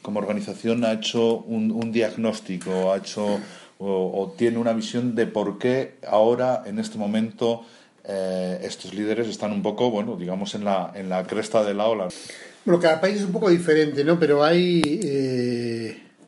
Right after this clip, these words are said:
Speaker 2: pero el, hay un concepto muy importante que es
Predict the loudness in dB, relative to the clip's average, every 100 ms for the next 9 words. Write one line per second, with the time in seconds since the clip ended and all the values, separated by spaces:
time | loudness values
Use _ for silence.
0 | _ _ _ _ _ _ _ 2 4 2
1 | 0 -2 0 0 2 0 0 0 0 -2
2 | -2 -6 -8 -18 _ -2 2 2 2 -2
3 | -2 0 0 0 -2 0 -2 -4 -6 -4
4 | -4 -4 -8 -12